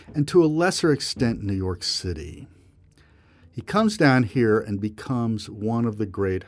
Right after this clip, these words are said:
hotel chefs. And the hotel chefs are, they have a real problem.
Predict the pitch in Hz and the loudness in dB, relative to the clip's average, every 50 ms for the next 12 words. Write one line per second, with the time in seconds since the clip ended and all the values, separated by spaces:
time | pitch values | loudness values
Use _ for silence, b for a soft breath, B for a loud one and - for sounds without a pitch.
0 | - - 98 95 90 - - - - 90 85 82 80 - - - - 78 - - | -10 -8 -8 -8 -8 -10 -14 -12 -10 -10 -8 -8 -10 -10 -12 -12 -12 -14 -14 -14
1 | - - - - - - - - - _ B B B B B B B B B B | -12 -8 -6 -6 -4 -6 -6 -10 -12 _ B B B B B B B B B B
2 | B B B - 120 123 123 127 127 143 202 208 208 208 - - 175 160 160 151 | B B B -6 -4 -2 -2 0 4 6 6 6 6 4 -4 -2 2 2 2 2
3 | 151 - - 143 127 113 110 113 - - - - - 120 110 107 101 101 98 98 | 0 0 0 2 2 2 0 -2 -6 -10 -14 -10 -6 -4 -2 -2 0 0 -2 -2
4 | 92 - - _ _ b b b b b b b b b b b b b b b | -4 -8 -14 _ _ b b b b b b b b b b b b b b b
5 | b b b _ _ - 147 131 156 156 123 135 180 175 170 160 127 120 139 156 | b b b _ _ -8 -2 0 2 2 2 2 2 4 4 4 4 4 4 4
6 | 156 151 139 143 - - - 107 90 78 76 - - - - | 6 6 6 4 2 -4 -4 -4 -4 -4 -6 -10 -14 -16 -18